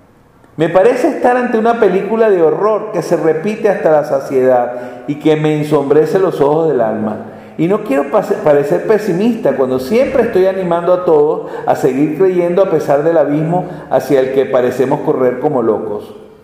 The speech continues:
Por el contrario, siento que en medio de esta desesperada situación, la necesidad de ver claro está mediada por la manera como leemos el reino de Dios en nosotros. Cristo en la cruz,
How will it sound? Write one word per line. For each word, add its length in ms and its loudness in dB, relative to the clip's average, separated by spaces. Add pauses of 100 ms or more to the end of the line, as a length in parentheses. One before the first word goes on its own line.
(340)
Por 160 6
el 140 4
contrario, 580 0
siento 520 -2
que 100 0
en 180 -2
medio 480 2
de 200 2
esta 240 2
desesperada 840 0
situación, 720 -2 (300)
la 180 2
necesidad 640 0
de 120 0
ver 300 -2
claro 400 2
está 320 0
mediada 840 0
por 120 -2
la 120 0
manera 400 -2
como 200 0
leemos 520 0 (320)
el 200 0
reino 300 2
de 120 2
Dios 180 0
en 120 -4
nosotros. 760 -6 (680)
Cristo 460 0
en 80 2
la 140 0
cruz, 380 -2